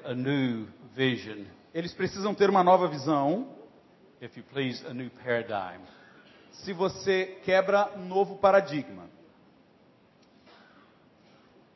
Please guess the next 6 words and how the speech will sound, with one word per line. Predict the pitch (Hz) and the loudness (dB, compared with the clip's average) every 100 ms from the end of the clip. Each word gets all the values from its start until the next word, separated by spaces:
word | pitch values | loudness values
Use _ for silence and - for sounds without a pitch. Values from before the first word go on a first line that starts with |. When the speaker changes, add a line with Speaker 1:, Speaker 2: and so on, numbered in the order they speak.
| _ _ _ _ _ _ _ _ _ _ _ _ _ _ _ - - _ | _ _ _ _ _ _ _ _ _ _ _ _ _ _ _ -20 -20 _
Speaker 1:
Tomorrow, | 143 127 135 175 170 | -20 0 2 4 2
the | 131 | -4
Lord | 123 135 160 | -8 -8 -8
willing, | 131 113 120 147 | -8 -10 -10 -6
I | 135 | -4
will | 156 | -4